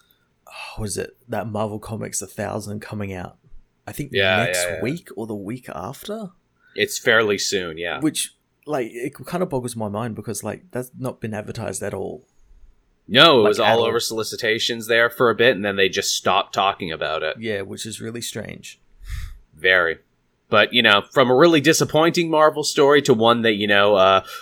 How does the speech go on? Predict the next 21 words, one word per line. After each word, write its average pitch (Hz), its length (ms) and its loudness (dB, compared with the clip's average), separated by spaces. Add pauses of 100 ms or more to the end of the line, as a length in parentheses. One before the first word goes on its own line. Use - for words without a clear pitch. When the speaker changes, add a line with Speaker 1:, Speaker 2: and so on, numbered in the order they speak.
Speaker 2:
we 117 120 2
should 117 280 4
be 120 100 2
a 117 60 6
little 107 220 2
happier 113 440 4
about. 95 340 4
Uh, 113 220 6
the 147 220 0
new 202 240 4
writer 180 260 8
for 147 180 8
Deadpool 117 600 8
was 92 160 4
named 92 340 2
this 92 240 0
week, 90 300 2
and 98 140 2
it 101 100 0
was 113 160 2
a 117 220 8